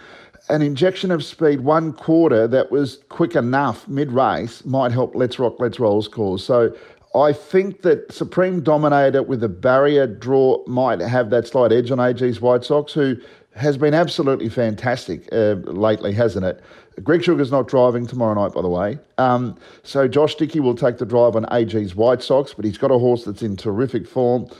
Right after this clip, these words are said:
Let's Rock, Let's Roll's the one at odds. So I'm putting the five on top. Uh, five,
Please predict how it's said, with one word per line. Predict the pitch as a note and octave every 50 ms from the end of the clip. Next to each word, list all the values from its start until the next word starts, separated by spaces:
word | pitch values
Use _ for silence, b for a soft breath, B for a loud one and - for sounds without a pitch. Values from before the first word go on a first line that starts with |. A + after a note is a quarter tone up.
| B B B B B -
Let's | C#3 F3 F3 -
Rock, | G3 F3+ F3 -
Let's | E3 D3+ - C#3+
Roll's | D3+ C#3+ C3+ C3+ B2+
the | - C3
one | A#2 A#2+ D#3+ A#2+
at | G#2+
odds. | A2+ C3+ D#3+ F3+ F3+ E3+
So | - - - - - - -
I'm | - D#3
putting | D3 - A3 A#3+ A#3 A#3 A3+
the | F#3+
five | F3+ - E3+ D#3 D3+ D3 B2+
on | B2+ A#2 A2
top. | G#2 - A#2+ F#2+ F2 E2+ - - _ -
Uh, | - A#2+ A2+
five, | - - - - D3+ D#3 D#3 D#3 D#3+ D3 - -